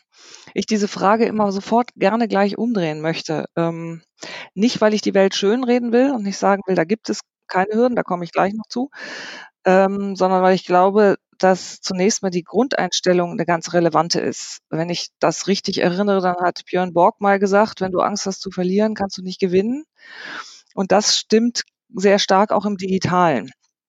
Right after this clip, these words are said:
Sprich, ähm, ich versuche für mich persönlich immer erst mal drauf zu gucken, was sind denn die Chancen?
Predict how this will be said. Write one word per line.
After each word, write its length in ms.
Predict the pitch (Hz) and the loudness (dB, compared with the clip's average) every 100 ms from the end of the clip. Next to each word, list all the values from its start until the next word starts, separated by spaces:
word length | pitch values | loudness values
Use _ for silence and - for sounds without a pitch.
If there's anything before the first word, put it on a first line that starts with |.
| _ _ 185 226 - | _ _ -20 -20 -20
Sprich, 680 | - - 202 220 - - - _ - | -20 -4 2 2 2 -8 -10 _ 2
ähm, 480 | 180 175 170 175 - | 2 2 -2 -8 -10
ich 140 | 180 | -8
versuche 300 | - 175 - | -4 -4 -6
für 120 | 190 185 | -8 -6
mich 180 | 202 | -6
persönlich 720 | - 180 185 226 262 254 - - | -2 0 2 2 4 2 0 0
immer 420 | 226 220 214 202 | 2 4 4 4
erst 320 | - 190 - | 4 2 2
mal 100 | 196 | 0
drauf 280 | 180 175 190 | 4 4 2
zu 120 | - | -2
gucken, 380 | 190 190 190 170 | -6 -6 -6 -2
was 300 | 175 190 - | 0 0 -4
sind 160 | - - | -12 -8
denn 100 | 175 | -6
die 80 | 165 | -6
Chancen? 420 | 190 208 - | -2 -2 -4